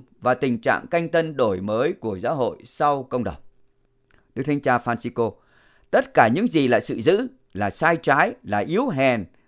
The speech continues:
và thiếu lành mạnh đều trở thành một nhắc nhở mãnh liệt về nhu cầu chúng ta cần phải chết đi cho lối sống, cho cách suy nghĩ và tác hành không phản ảnh phúc âm.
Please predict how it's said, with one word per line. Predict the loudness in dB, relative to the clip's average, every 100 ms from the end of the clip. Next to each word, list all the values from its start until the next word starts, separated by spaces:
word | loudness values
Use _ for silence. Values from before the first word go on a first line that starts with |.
| _
và | -4 0 2
thiếu | 2 0 2
lành | 2 2
mạnh | 0 -2
đều | -2 0 0
trở | -2 -6
thành | -6 -6 -6
một | -8 -4
nhắc | -4 -2
nhở | -4 -4
mãnh | -6 -6 -4
liệt | -2 -4 -4
về | -4 -2
nhu | -2 -4
cầu | 0 0 0
chúng | -4 -2
ta | 0 0
cần | 0 -6
phải | -6 -12 -4
chết | -2 -2 -4
đi | -4 -2
cho | 0
lối | 0 0
sống, | -2 -4 -4 _ _ _ _ _ _ -2
cho | 2
cách | 4 2
suy | -4 2 4 6
nghĩ | 4 2 -4
và | -2 -2
tác | 0 -2 -2
hành | -4 -4 -6 -10 _ -20 -20
không | -6 -4 -4
phản | -8 -2 0 0
ảnh | -2 -4 -8 _ _ _
phúc | -2 4
âm. | 2